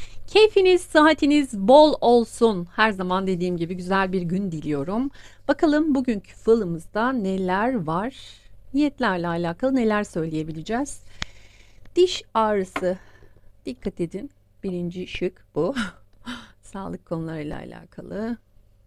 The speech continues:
Dışında gördüğüm bir azı dişi görseli var şurada. Bakalım, bakalım, bakalım. Ne diyelim önce?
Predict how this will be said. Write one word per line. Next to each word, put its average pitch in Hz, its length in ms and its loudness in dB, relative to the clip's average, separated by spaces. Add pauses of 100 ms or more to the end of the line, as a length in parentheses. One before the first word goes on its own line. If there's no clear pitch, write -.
(720)
Dışında 151 400 -14
gördüğüm 151 540 -12
bir 165 340 -10
azı 170 220 -14
dişi 165 240 -16
görseli 165 500 -12
var 175 180 -14
şurada. 196 500 -16 (1900)
Bakalım, 185 540 -10
bakalım, 185 520 -10
bakalım. 160 480 -10
Ne 240 120 -4
diyelim 214 320 -2
önce? 185 480 -8